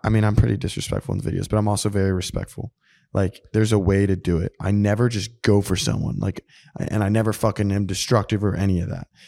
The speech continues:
because I truly believe there's a way to have fun, and there is taking it too far, and there is, like, then it's just mean and it's just gross. Like, it's not,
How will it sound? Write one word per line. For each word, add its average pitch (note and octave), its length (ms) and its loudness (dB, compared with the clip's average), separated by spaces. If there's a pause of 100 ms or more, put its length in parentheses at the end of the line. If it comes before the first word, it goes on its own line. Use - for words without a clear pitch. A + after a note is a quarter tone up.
(120)
because A2+ 200 2
I G#2 80 2
truly A2 320 2
believe G2 300 2
there's G2+ 180 0
a G2 60 0
way F#2+ 180 2
to G2 80 2
have F#2+ 140 -2
fun, F#2+ 340 -2
and F#2+ 180 -2
there F#2 120 -2
is G#2 280 0
taking F#2+ 280 -6
it F2+ 100 -8
too F2 160 -4
far, E2 380 -8 (320)
and G2 140 0
there G2 180 2
is, G#2 320 2
like, F2+ 220 -2 (120)
then F#2 160 -2
it's F2 120 -4
just F2 180 -6
mean F#2 400 0
and F2+ 80 -2
it's E2+ 100 -6
just F2 180 -8
gross. E2+ 400 -2
Like, E2+ 100 -6
it's - 160 -8
not, F2 240 -6